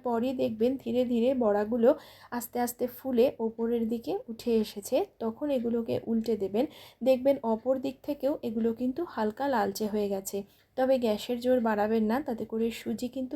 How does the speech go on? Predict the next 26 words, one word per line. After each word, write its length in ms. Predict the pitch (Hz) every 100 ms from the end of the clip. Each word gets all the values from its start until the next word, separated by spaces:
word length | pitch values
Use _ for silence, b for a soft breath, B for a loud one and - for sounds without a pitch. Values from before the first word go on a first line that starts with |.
| 294
খুব 160 | - 294 -
তাড়াতাড়ি 440 | 208 202 214 311 453
পুড়ে 240 | - 220 202
উঠবে। 320 | 196 - 190 190 B B -
তাই 160 | 247 247
মিডিয়াম 460 | 240 247 254 277
ফ্লেমে 320 | 269 262 262 269
রেখেই 400 | 240 220 - 294 -
এগুলোকে 480 | 220 226 233 233 277 -
উল্টে 320 | 226 226 262
পাল্টে 380 | 254 208 196 240
সুন্দর 420 | 285 - 233 233 262
গোল্ডেন 420 | 208 202 202 262 262
ব্রাউন 240 | 214 190 196
করে 180 | 220 294
ভেজে 300 | 262 220 202
নিতে 220 | 185 180 185
হবে। 280 | 190 190 190 b b b 247
দেখুন, 320 | 262 277 349 - 269 226
একটা 200 | - 262
ব্যাচের 420 | 240 220 240 262 -
আমার 220 | 226 220 214
বড়াগুলো 480 | 214 214 220 240 254
ভাজা 340 | 226 214 220
হয়ে 220 | 233 247 208
গেছে। 320 | 180 -